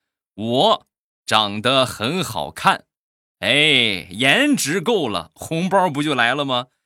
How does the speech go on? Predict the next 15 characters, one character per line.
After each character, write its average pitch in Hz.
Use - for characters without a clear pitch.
开 165
了 170
没 151
有？ 139
哎， 98
你 92
看， 90
我 92
开 107
了 101
两 80
块， 90
是 -
不 120
是？ 127